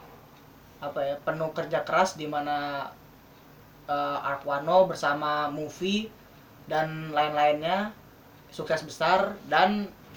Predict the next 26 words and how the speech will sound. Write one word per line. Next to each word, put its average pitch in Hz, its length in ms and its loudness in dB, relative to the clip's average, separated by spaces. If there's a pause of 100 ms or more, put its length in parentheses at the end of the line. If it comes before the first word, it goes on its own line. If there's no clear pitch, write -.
(440)
di 156 140 -12
terakhir-terakhirnya 156 680 0
pastinya 185 360 0 (100)
kan 208 160 -2
kalian 180 260 4
nih 202 120 0
lah 196 120 4
yang, 175 140 2 (500)
yang 165 200 2
baca 160 280 2
manga 156 280 2
kan 202 260 0 (380)
fokus 190 340 -2
nih 190 180 2
ya 160 60 0
sama 156 280 0 (400)
apa, - 420 -6
sama 147 600 -4
flashbacknya 156 560 -8
Oden 165 360 4
nih. 139 120 -8 (500)
Juga 165 380 0
katanya 151 560 0
Oda 151 280 0
tuh 170 100 -2
sebenarnya 185 340 -2